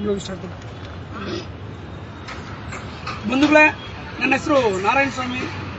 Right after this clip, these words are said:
ನಾನು ಮಹದೇವಪುರ ವಿಧಾನಸಭಾ ಕ್ಷೇತ್ರದ ಕೆ ಆರ್ ಎಸ್ ಪಾರ್ಟಿಯ ಒಬ್ಬ ಸೈನಿಕ. ಬಂಧುಗಳೇ, ಇವತ್ತು ವಿಚಾರ ಏನಪ್ಪಾ ಅಂದ್ರೆ, ಕೊಪ್ಪಳದಿಂದ ಬಂದು ಇಲ್ಲಿ ಸುಗ್ಗಿಯಲ್ಲಿ ಕೆಲಸ ಮಾಡ್ಕೊಂಡು ಜೀವನ ಮಾಡ್ಕೊಂಡಿದ್ದ ಅವನು ಏನೋ ಬಿದ್ದೋಗಿ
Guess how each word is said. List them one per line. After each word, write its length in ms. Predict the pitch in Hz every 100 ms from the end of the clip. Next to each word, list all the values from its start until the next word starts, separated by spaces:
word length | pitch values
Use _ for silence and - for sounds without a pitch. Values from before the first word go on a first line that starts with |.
| -
ನಾನು 280 | 247 262
ಮಹದೇವಪುರ 580 | 254 226 247 277 269 269
ವಿಧಾನಸಭಾ 500 | 254 240 269 240 247
ಕ್ಷೇತ್ರದ 400 | 247 247 226 220 262 294 - - - -
ಕೆ 160 | 285
ಆರ್ 100 | 320
ಎಸ್ 200 | 320 359
ಪಾರ್ಟಿಯ 300 | 269 262 269
ಒಬ್ಬ 220 | 277 240 220
ಸೈನಿಕ. 420 | 285 269 262 247 247 - - - - - 247
ಬಂಧುಗಳೇ, 340 | 302 320 311
ಇವತ್ತು 260 | 294 285 285
ವಿಚಾರ 340 | 247 339 339
ಏನಪ್ಪಾ 440 | 320 294 294 285
ಅಂದ್ರೆ, 380 | 262 226 254 285 285 - - - -
ಕೊಪ್ಪಳದಿಂದ 600 | 262 - 349 320 294 311 320 320 - - - - - - 240
ಬಂದು 380 | 277 311 320
ಇಲ್ಲಿ 420 | 302 285 294 269 196 - - - -
ಸುಗ್ಗಿಯಲ್ಲಿ 520 | 240 - 330 311 311
ಕೆಲಸ 240 | 269 - 302
ಮಾಡ್ಕೊಂಡು 460 | 302 294 294 294 208
ಜೀವನ 180 | 285 302
ಮಾಡ್ಕೊಂಡಿದ್ದ 560 | 277 269 277 262 - 269 294 294 - - - -
ಅವನು 260 | 254 277 285
ಏನೋ 160 | 320
ಬಿದ್ದೋಗಿ 680 | 247 208 247 320 330 311 285